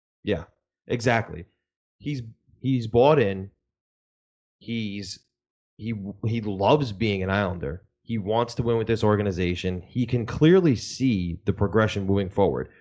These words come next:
U B S Arena, Sorokin's here, people, uh, free agents are gonna, and, and Ledecky had a conference about this today,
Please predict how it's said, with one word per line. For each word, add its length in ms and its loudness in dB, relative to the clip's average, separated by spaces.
U 180 2
B 180 2
S 180 0
Arena, 360 -6
Sorokin's 760 2
here, 420 -6
people, 500 0
uh, 60 2
free 300 0
agents 320 2
are 140 2
gonna, 240 2
and, 260 -2
and 280 -2
Ledecky 440 0
had 140 -2
a 40 -4
conference 460 -4
about 260 0
this 160 -8
today, 460 -2